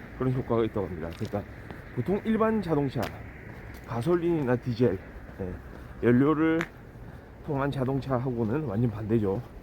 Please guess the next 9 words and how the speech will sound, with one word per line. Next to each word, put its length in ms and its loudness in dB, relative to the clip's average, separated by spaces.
어, 100 2
그런 220 4
미세먼지를 500 2
발생시키는 840 0
자동차들이 800 2
있는데, 500 2
그게 440 4
전통적인 500 4
자동차고요. 640 -2